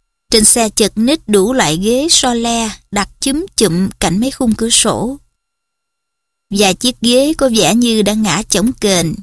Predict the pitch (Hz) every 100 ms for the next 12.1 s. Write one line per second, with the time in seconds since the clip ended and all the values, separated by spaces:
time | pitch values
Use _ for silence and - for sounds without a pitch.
0 | - 233 214 214 247 - 254 269 302 -
1 | 233 220 180 185 220 220 226 208 185 _
2 | _ _ _ _ _ _ _ _ - 233
3 | 233 254 311 220 170 - 180 175 247 226
4 | 190 254 - - 233 226 214 160 196 226
5 | 202 190 208 220 277 269 277 320 - 269
6 | 320 190 147 190 _ _ _ _ - 202
7 | 190 214 - 208 190 190 202 196 180 -
8 | 185 226 277 233 196 262 277 _ _ _
9 | _ _ _ _ _ _ 196 185 233 226
10 | 269 - 320 233 - 190 160 - - 220
11 | 208 220 247 277 233 - 190 - 233 247